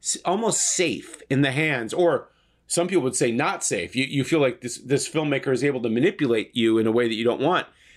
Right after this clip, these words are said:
These guys, these people, these folks know what they're doing. And so even this contrived thing where just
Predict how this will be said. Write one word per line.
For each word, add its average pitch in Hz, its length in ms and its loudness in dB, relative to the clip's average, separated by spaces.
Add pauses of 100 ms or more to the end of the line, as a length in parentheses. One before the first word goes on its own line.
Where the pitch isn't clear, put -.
(220)
These 208 400 0
guys, 160 800 -2
these 185 240 -2
people, 160 460 -2
these 143 180 0
folks 147 580 -2
know 143 300 2
what 175 180 0
they're 143 160 -2
doing. 113 500 -2 (280)
And 139 160 -2
so 160 240 0
even 208 340 0
this 165 140 2
contrived 151 680 -2
thing 123 500 -2
where 120 160 2
just 143 600 -2